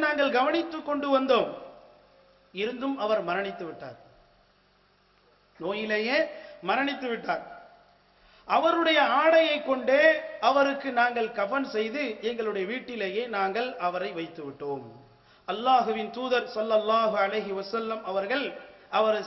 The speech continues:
சந்திப்பதற்காக வேண்டி வந்தார்கள். வந்தவர்கள் உஸ்மான் பின் மதுஊன் ரலியல்லாஹு அன்ஹு அவர்களுடைய நெற்றியிலே முத்தமிட்டு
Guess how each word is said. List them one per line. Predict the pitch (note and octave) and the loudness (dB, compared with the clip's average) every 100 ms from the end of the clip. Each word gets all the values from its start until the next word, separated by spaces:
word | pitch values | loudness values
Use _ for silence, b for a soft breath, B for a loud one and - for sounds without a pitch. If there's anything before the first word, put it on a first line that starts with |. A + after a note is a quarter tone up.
| G3+ | -6
சந்திப்பதற்காக | A#3+ C4+ C4+ A#3 G#3+ G#3+ G3+ F#3+ F#3+ | -6 -6 -4 -2 -2 0 0 0 -2
வேண்டி | F3 E3+ | -6 -6
வந்தார்கள். | E3+ E3 D#3+ D3 C#3 - - - b b b b F3 | -4 -4 -4 -6 -10 -14 -20 -20 b b b b -2
வந்தவர்கள் | G3+ A#3+ A#3 G#3+ A#3+ C4 - - - b b b b b | -2 0 0 2 2 0 -6 -16 -20 b b b b b
உஸ்மான் | A3 A#3 D4 D4 C4+ | -2 2 4 4 2
பின் | B3+ A#3 | -2 -4
மதுஊன் | B3+ C4 C#4+ B3 G#3+ | -2 -4 -4 -4 -4
ரலியல்லாஹு | B3+ C4 B3 C4 C4+ A#3+ | -2 -2 0 4 2 2
அன்ஹு | A#3+ A#3 | -2 -2
அவர்களுடைய | A3+ A3 A3 G#3+ G3+ | -2 -2 0 0 0
நெற்றியிலே | G3 - C4 A#3+ A3 G3 | -4 -6 -8 -4 -4 -4
முத்தமிட்டு | G#3 B3 G#3+ - C4+ | -4 -2 -2 -4 -2